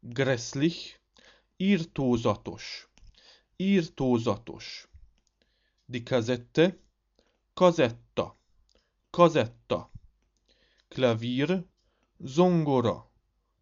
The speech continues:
zongora. Mikrofon, Mikrofon, Mikrofon. Musizieren,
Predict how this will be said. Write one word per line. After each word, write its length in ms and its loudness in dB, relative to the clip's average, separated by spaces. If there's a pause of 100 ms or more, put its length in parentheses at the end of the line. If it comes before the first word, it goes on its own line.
zongora. 840 2 (920)
Mikrofon, 1000 -2 (720)
Mikrofon, 800 -2 (600)
Mikrofon. 760 0 (880)
Musizieren, 1000 -4